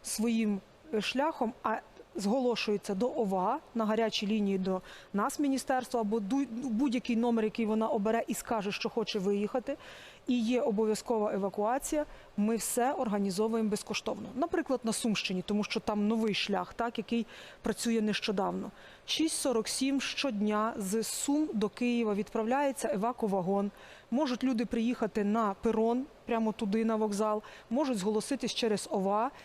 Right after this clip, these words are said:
і сісти безкоштовно в потяг, приїхати до Києва, а також починає рухатись потяг до Харкова. Ми теж пропрацьовуємо, бо люди просять.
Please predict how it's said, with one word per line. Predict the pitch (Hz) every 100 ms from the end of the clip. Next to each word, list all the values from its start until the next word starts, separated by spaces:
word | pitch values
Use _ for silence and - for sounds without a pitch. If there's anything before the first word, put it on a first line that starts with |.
| - -
і | 226
сісти | - 269 262 - 214
безкоштовно | 185 - - - 247 208 202
в | -
потяг, | 247 269 320 285
приїхати | - 214 226 240 - 208
до | 208
Києва, | - 208 214 262 330 -
а | 214
також | - 208 320 -
починає | - - 254 262 262
рухатись | 262 269 - 233 -
потяг | 247 240 190
до | 214
Харкова. | - 214 196 196 190
Ми | 202
теж | - 220 -
пропрацьовуємо, | 214 202 202 - 277 262
бо | 202 202
люди | 202 202
просять. | - 196 180 170